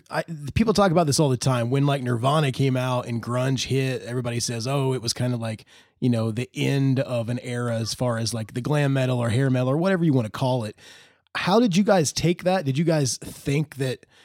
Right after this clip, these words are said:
it wasn't going to affect it, or do you think that it just kind of, it changed the, the, the atmosphere of what was going on in music? Did it affect you guys?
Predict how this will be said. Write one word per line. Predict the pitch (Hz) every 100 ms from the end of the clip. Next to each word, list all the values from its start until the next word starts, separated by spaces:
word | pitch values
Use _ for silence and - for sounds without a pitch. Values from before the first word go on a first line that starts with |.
| _ _ -
it | 135
wasn't | 131 143 151 185
going | 185 190
to | 190
affect | 170 196 196 208
it, |
or | 185 135
do | 135
you | 135
think | - 143 131
that | 131 123
it | 113
just | 123 -
kind | 131 127
of, | 117 104 - _ _ _ -
it | 120
changed | - 147 135 131 -
the, | 123 117
the, | 123 110 107
the | 113 127
atmosphere | 127 123 120 - 120
of | 113
what | 120
was | 117
going | - 120 120
on | 117
in | 110
music? | 110 120 104 98 98
Did | 110
it | 104
affect | - 123 -
you | 123
guys? | 123 135 135